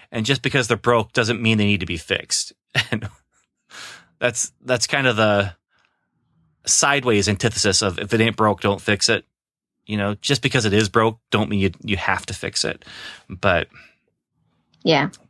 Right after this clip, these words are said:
Speaker 1: Solomon agrees to do it, though. He's gonna set up the meeting. And then we move back to a flashback.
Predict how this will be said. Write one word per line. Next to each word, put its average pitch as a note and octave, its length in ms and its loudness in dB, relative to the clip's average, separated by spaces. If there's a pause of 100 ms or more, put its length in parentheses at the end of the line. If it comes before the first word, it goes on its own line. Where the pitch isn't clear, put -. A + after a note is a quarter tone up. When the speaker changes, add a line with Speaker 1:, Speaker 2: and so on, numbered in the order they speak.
(320)
Speaker 1:
Solomon C#3 380 2
agrees C3 300 2
to F#2+ 60 -8
do D2 120 -4
it, A1+ 100 -8
though. - 220 -6 (140)
He's G2 160 -10
gonna F#2 120 0
set F#2 200 2
up F2+ 100 -6
the - 80 -14
meeting. - 320 -8 (3000)
And G#2+ 260 2
then G#2 120 4
we G2 60 0
move F#2 160 -4
back E2 180 -2
to - 80 -8
a - 40 -10
flashback. - 640 -8